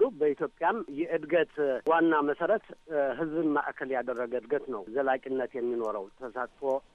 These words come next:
ሲኖር ነው፣ ድምፅ ሲኖር ነው፣ አግባብ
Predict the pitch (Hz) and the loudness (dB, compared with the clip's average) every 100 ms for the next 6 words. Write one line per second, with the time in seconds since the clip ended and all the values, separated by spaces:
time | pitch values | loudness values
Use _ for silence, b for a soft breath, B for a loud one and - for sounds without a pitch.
0 | 135 117 - 127 123 120 135 208 b b | -8 -6 -4 -2 -2 -2 0 -2 b b
1 | b b - 147 165 - - 143 123 127 | b b 0 2 0 -6 -8 -4 -2 -2
2 | 135 190 233 b b b 147 151 156 175 | 0 0 -2 b b b 0 0 4 4